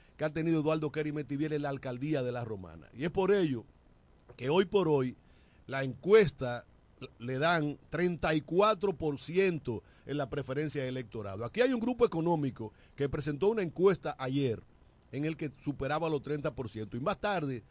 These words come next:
se hizo otra encuesta que tiene treinta y cuatro. Y doña Marilis viene cayendo en caída libre como un paracaídas atraído por la gravedad.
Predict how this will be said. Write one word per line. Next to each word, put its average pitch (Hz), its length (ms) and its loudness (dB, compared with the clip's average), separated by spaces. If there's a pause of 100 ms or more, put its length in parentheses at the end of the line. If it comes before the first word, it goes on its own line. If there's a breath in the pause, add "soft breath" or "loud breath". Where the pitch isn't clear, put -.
(160 soft breath)
se 139 140 -4
hizo 160 180 0
otra 233 220 4
encuesta 147 520 0
que - 120 -14
tiene 160 220 -6
treinta 160 400 -4
y 123 40 -2
cuatro. 104 520 -6
Y 117 60 -4
doña 233 260 0
Marilis 208 600 -2 (680 soft breath)
viene 165 280 -4
cayendo 147 760 -6
en 143 120 -8
caída 156 400 -6
libre 151 280 -2
como 139 220 -6
un 190 80 -8
paracaídas 165 640 -2
atraído 147 360 -4
por 160 160 -6
la 160 120 -2
gravedad. 127 600 -2